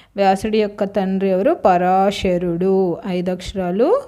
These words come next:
ముప్పై ఐదు అడ్డం. ముప్పై ఐదు నిలువు, చేతిపై పొడిపించుకునే బొట్టు,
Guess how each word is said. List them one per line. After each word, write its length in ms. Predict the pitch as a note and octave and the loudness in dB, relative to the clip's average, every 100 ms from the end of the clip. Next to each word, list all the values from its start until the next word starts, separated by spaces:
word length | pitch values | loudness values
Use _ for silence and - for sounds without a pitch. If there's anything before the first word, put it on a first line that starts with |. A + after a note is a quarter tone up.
| - - | -12 -10
ముప్పై 320 | G3 G3 F3+ | -10 -2 0
ఐదు 400 | F3 F3+ C#4+ G#4+ G#3 | 0 0 -2 -4 -4
అడ్డం. 440 | E3+ D#3+ D#3 B2+ - - _ _ _ _ _ _ - | -6 -6 -8 -10 -16 -20 _ _ _ _ _ _ 0
ముప్పై 360 | C4 B3 C4+ C4+ | 0 2 4 4
ఐదు 380 | C4 C4 D#4+ F#4 | 6 4 4 4
నిలువు, 920 | C#4 G#3 F#3 F#3+ F3+ F3 G3+ D4+ A#4 - - - _ _ _ _ _ _ - | 4 2 -2 0 -2 0 2 2 0 -4 -18 -20 _ _ _ _ _ _ -6
చేతిపై 720 | C#4 C#4 C#4 D#4+ - E4 D4 D4 | 2 4 4 2 4 4 6 2
పొడిపించుకునే 1200 | A#3+ A3 G#3+ A#3+ A#3+ A3+ A#3+ A#3+ A3+ A3+ C4 D#4 | 4 2 2 0 0 0 0 0 0 0 0 0
బొట్టు, 720 | G3+ F#3+ F#3 - - G#3+ | 0 0 0 -4 0 0